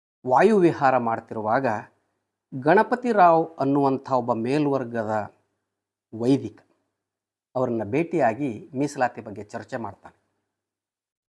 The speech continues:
"ಮಹಾರಾಜರೇ, ನೀವು ಈ ಥರ ಮೀಸಲಾತಿ ಕೊಟ್ರೆ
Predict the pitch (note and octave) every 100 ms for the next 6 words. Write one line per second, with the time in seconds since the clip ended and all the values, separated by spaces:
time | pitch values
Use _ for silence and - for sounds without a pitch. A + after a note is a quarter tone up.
0 | _ C#3+ C#3 C#3 B2 G2+ G2 - _ _
1 | _ _ _ - D#3+ C#3+ C3+ C3+ C#3 C#3
2 | D3 D3+ C3+ - - A2 - A#2+